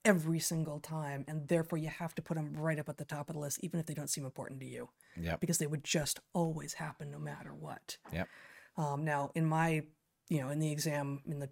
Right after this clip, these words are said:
Speaker 1: this take-home exam that I would always give to my students, it was a rerunning of life on Earth.
Speaker 2: Yeah.
Speaker 1: And so things, th-, I do think that things are potentially quite different on other planets. Um, but there are other things that wouldn't necessarily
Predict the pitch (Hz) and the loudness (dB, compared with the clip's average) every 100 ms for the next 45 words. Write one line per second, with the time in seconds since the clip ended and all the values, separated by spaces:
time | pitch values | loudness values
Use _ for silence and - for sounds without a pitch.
0 | _ 156 - 160 156 147 151 143 139 139 | _ 0 2 4 2 0 0 -2 -2 -2
1 | 143 160 151 143 - 175 147 - - 175 | -4 -4 -6 -4 2 2 2 0 0 2
2 | 165 151 - - 170 165 156 151 143 147 | 4 6 4 4 4 4 4 0 -2 -2
3 | 139 - 143 147 196 - - - - 175 | -2 0 2 4 4 2 -6 -10 -4 0
4 | - - - 170 160 156 151 156 151 - | 0 -2 -4 2 4 4 2 0 0 -2
5 | - - - - 147 143 - 170 180 175 | -10 -18 -6 -4 -2 -6 4 6 6 4
6 | 151 - - 143 143 - 147 - 147 143 | -2 -2 -4 -2 -2 -2 -4 -4 -4 -4
7 | - 143 - 131 - 135 - 143 143 143 | -4 -4 -2 -2 -2 -6 -4 -4 -4 -4
8 | 143 - 139 143 190 - - - - - | -4 -4 -4 -2 0 -2 -4 -14 -16 -4
9 | 170 156 151 - 165 185 165 - _ _ | 0 0 0 -4 4 6 6 4 _ _
10 | 185 180 185 196 202 233 226 240 202 175 | 8 10 8 8 10 8 8 6 6 6
11 | 170 - 185 175 175 190 220 220 226 214 | 4 4 2 2 2 4 4 4 4 4
12 | 208 220 - 202 202 196 196 196 | 4 2 2 4 4 4 6 4